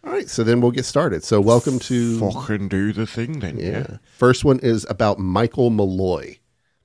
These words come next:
Speaker 1: who was born in eighteen seventy-three and died February twenty-second, nineteen thirty-three. He was later known as either Mike the Durable or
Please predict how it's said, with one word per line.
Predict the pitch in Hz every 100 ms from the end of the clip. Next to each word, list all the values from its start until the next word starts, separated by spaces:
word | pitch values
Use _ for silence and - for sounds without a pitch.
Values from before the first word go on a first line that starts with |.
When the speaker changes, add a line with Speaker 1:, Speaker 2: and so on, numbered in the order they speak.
| _ _ _
Speaker 1:
who | 110
was | 104
born | - 110 117
in | 107
eighteen | 117 135 135
seventy-three | 127 131 123 120 - 98 95
and | 85 92
died | 92 101 110 113
February | 107 117 107 117 113
twenty-second, | 110 113 104 - 92 101 -
nineteen | 90 92 - - 92
thirty-three. | 85 98 85 78 - - - _ _ _ _ _ - -
He | -
was | 120 110
later | 117 139 165
known | 131 127
as | 117
either | 113 107
Mike | 95 92 120 - -
the | 120
Durable | 95 113 117 90 82 78 90 _
or | 98